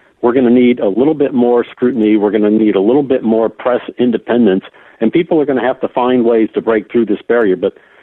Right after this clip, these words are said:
I must say, you, you gotta hand it to the Biden people. They put a real cloud of, you know, around Biden.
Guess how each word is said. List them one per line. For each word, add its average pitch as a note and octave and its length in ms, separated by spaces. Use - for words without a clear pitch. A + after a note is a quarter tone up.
I A#2+ 80
must C#3 240
say, C#3 140
you, A2+ 260
you A2+ 100
gotta C#3 260
hand E3 200
it D#3+ 120
to F3 40
the E3 100
Biden E3 380
people. A2+ 460
They B2+ 160
put C3 240
a F#2+ 60
real C#3+ 480
cloud C#3 540
of, G#2+ 260
you B2+ 140
know, G#2+ 160
around A#2 500
Biden. A#2+ 500